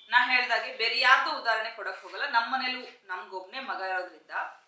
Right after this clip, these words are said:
ಒಂದೇ ಸಮಯದಲ್ಲಿ ನಾವ್ ಇಬ್ರು ಸಿಟ್ಟು ಮಾಡಲ್ಲ, ಯಾವತ್ತೂ ಮಾಡಲ್ಲ. ಅದು ಏನೇ ಇರ್ಲಿ, ಒಂದು ಓದೋ ವಿಚಾರಕ್ಕಿರ್ಲಿ,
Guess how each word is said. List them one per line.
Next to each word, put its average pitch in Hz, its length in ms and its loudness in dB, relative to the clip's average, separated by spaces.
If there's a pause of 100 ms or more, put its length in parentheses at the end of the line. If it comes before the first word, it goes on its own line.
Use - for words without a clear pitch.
(720)
ಒಂದೇ 294 340 0
ಸಮಯದಲ್ಲಿ 262 560 -2
ನಾವ್ 233 240 -2
ಇಬ್ರು 240 280 -12
ಸಿಟ್ಟು - 320 -16
ಮಾಡಲ್ಲ, 170 260 -4
ಯಾವತ್ತೂ 233 640 -2
ಮಾಡಲ್ಲ. 220 320 -8
ಅದು 208 380 -12
ಏನೇ 220 440 -2
ಇರ್ಲಿ, 190 460 -8
ಒಂದು 196 240 -10
ಓದೋ 190 260 -6
ವಿಚಾರಕ್ಕಿರ್ಲಿ, 185 920 -10